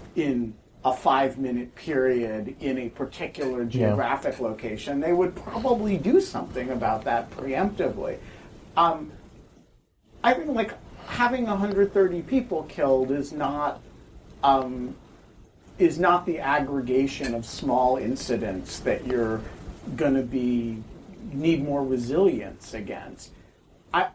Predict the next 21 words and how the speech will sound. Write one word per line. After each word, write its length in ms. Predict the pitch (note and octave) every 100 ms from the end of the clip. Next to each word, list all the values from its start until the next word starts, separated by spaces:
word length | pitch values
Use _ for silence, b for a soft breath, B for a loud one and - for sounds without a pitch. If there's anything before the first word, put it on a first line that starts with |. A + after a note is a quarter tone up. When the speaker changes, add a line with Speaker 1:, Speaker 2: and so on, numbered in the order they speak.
| _
Speaker 1:
I 160 | F3+ A#3+
just 240 | C#4+ -
am 120 | E3
puzzled 540 | C#3+ - E3+ E3+ D3 -
by 160 | C3+
the 100 | C3
question 520 | C3+ D3 C3+ - C3+
of, 140 | B2+ A#2+
okay, 400 | A#2+ A#2+ C#3 A#2
so 240 | - C3+
let's 220 | C3+ D3
say 200 | - E3
you 160 | C3+ B2
really 360 | A#2+ C#3+ D3 B2
think 240 | C3+ B2
it's 140 | A#2
about 340 | A2+ A#2 A#2 -
to 100 | B2
happen, 400 | A#2 A#2 A2+ B2
there's 200 | A#2+ A#2
somebody 520 | C#3+ B2 A#2+ A#2 A#2